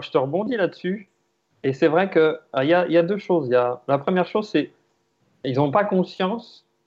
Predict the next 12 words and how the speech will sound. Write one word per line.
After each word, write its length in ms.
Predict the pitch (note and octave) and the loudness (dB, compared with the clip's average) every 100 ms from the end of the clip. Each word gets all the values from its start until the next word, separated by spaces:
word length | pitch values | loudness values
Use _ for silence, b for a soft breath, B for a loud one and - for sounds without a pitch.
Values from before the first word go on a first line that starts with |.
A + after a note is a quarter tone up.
| _ | _
qu'ils 160 | - C3 | -14 -4
plantent, 480 | D#3 D#3+ D#3+ - _ _ _ C3+ | 0 0 -2 -12 _ _ _ -6
euh, 440 | C3+ C3 C3+ C3 | -2 -2 0 -2
les 200 | C3 C3+ | -2 -2
talons. 380 | C3+ C3+ E3+ - _ _ _ _ _ - | 0 2 0 -2 _ _ _ _ _ -8
Euh, 640 | B2+ B2+ B2+ B2+ B2+ B2+ - | -4 0 0 0 0 -2 -4
et 320 | C#3+ D3+ C#3+ - - | 0 0 0 -6 -8
puis, 360 | D#3+ E3+ E3 - | -4 0 -2 -2
euh, 460 | C#3 C3 C3 C3 | -2 2 2 4
la 160 | C3 C3+ | 4 2
deuxième, 520 | C#3 C#3 F3+ G3+ G3 | 2 4 4 4 2
euh, 640 | D3+ C3+ C3 B2+ B2+ B2 | 0 0 0 -2 -6 -14